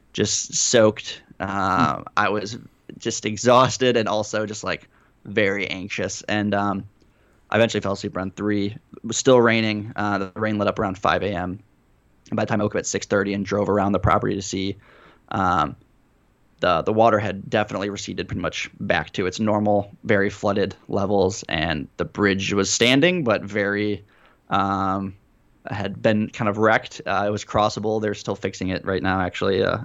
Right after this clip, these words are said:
Speaker 1: every day. But basically, the reports came out that, um,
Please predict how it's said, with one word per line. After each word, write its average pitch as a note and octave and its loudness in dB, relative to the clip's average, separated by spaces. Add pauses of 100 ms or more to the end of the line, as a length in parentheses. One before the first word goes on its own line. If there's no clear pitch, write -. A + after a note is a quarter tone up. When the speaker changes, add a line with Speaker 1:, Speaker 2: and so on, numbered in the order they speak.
Speaker 1:
every G2+ 0
day. D#2+ 2 (600)
But A2 2 (160)
basically, C3+ 2
the A2 2
reports A2+ 2
came A2 -2
out G#2+ 2
that, G2 -2 (720)
um, D#2 -2